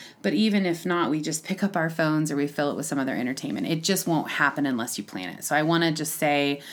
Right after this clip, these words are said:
there's no easy fix. There's no, there's nothing where you're not gonna have to think about, "Where do I wanna sacrifice? Where works for our family and our family's rhythm right now?"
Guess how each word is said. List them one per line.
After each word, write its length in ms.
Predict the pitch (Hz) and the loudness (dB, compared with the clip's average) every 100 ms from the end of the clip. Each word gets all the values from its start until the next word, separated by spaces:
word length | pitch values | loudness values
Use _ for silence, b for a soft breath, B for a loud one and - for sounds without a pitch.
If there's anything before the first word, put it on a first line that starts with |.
| B B | B B
there's 180 | 180 175 | 0 2
no 160 | 170 165 | 2 2
easy 260 | 175 170 | 0 0
fix. 400 | 165 147 135 - | 0 2 0 -2
There's 320 | - 147 147 156 | -2 0 2 2
no, 560 | 143 143 143 139 131 151 | 2 2 2 0 -2 -2
there's 200 | 147 156 | -2 0
nothing 300 | 151 156 143 | 2 2 2
where 160 | 135 | 2
you're 140 | 127 135 | 0 0
not 180 | 123 | -2
gonna 120 | 135 113 | -2 -4
have 180 | 117 - | -6 -8
to 80 | |
think 260 | 123 135 120 | -6 -4 -4
about, 300 | - 80 - - - - | -4 -6 -8 -14 -18 -12
"Where 400 | 156 160 165 165 | -6 2 4 4
do 120 | 160 | 4
I 80 | 147 | 2
wanna 220 | 143 131 | 2 -2
sacrifice? 560 | - 127 - 131 123 - | -2 -4 -4 -4 -4 -6
Where 320 | 139 147 147 | -2 0 0
works 320 | 143 135 - | 0 -4 -4
for 120 | - | -4
our 120 | 135 127 | -2 -2
family 380 | 143 127 131 127 | -6 -4 -2 -2
and 80 | |
our 60 | 127 | -6
family's 420 | 135 131 127 127 | -4 -2 -2 -4
rhythm 240 | 127 127 123 | -6 -6 -6
right 120 | - | -4
now?" 220 | 120 127 | -6 -8